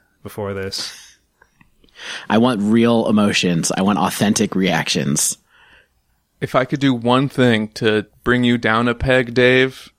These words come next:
Speaker 3: Lord knows I will take that opportunity. <laughs>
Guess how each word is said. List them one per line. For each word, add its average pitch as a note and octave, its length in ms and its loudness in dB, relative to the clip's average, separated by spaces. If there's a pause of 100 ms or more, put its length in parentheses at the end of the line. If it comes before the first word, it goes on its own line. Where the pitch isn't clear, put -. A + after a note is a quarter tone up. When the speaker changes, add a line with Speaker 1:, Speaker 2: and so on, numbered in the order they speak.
(320)
Speaker 3:
Lord A2 360 0
knows G#2+ 240 -2
I G#2 60 -4
will F2+ 140 -4
take - 200 -6
that - 140 -6
opportunity. - 540 -8 (100)
<laughs> - 240 -2